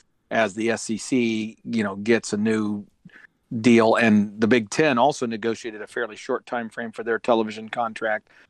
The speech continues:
uh, in the hopes that they would have a, a, a chance to reopen and, and, um, enter into, into discussions again fairly soon. And we're the ne-,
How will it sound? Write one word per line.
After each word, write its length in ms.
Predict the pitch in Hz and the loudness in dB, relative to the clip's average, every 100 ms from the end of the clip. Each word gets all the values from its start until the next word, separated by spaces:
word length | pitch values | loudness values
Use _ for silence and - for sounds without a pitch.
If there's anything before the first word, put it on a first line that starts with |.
| _ _ - | _ _ -2
uh, 180 | 110 107 | -2 0
in 180 | 113 101 | 2 2
the 80 | 95 | 4
hopes 320 | 120 - - | 2 2 -6
that 120 | - | 0
they 140 | 113 107 | 4 6
would 100 | 104 | 6
have 200 | 113 101 | 2 2
a, 100 | 98 - | -2 -4
a, 120 | 107 107 | -2 -2
a 20 | |
chance 340 | - 127 107 - | -2 0 0 -2
to 80 | 104 | 0
reopen 580 | 107 117 113 107 107 - - - _ | 4 4 4 0 -2 -4 -20 -20 _
and, 340 | 117 113 98 107 - | 0 2 2 -2 -6
and, 360 | 113 104 98 101 | -4 -2 -2 -6
um, 320 | 95 92 87 - | -6 -8 -8 0
enter 260 | 120 117 | 4 6
into, 220 | 110 104 - - _ - - | 4 4 0 -4 _ -18 -6
into 360 | 127 123 - 110 | 0 0 0 -6
discussions 520 | 104 - 117 - 95 | -4 -2 -2 -4 -8
again 320 | 98 117 87 - _ _ _ _ _ - | -4 -4 -4 -14 _ _ _ _ _ -8
fairly 280 | - 120 98 | 0 0 0
soon. 300 | - 143 107 73 - | -4 -4 -4 -10 -14
And 200 | 107 101 | -10 -6
we're 200 | 117 135 | 2 4
the 140 | 135 120 | 4 2
ne-, 260 | 123 120 | 2 -2